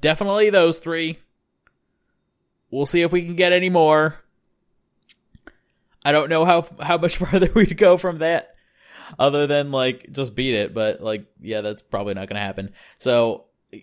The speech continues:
you know, to pace it more properly, what I'm thinking is, is we could possibly,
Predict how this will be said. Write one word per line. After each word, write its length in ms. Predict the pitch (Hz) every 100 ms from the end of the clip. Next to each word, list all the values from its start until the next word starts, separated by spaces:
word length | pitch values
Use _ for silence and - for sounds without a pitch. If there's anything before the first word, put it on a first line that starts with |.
| _ _
you 180 | - 139
know, 120 | 113
to 120 | 117
pace 360 | 156 226 214 208
it 120 | 165
more 140 | 165
properly, 480 | 160 160 160 175 175
what 120 | 147
I'm 120 | 120 120
thinking 580 | - 165 196 208 165
is, 800 | 131 113 120 120 120 117 117 - - _ _ _ _ _ _ -
is 960 | 123 123 120 117 117 113 120 117 - - _ _ _ _ _ _
we 160 | 147 147
could 220 | 180 156
possibly, 1300 | - - 311 330 302 - 185 123 113 101 101 123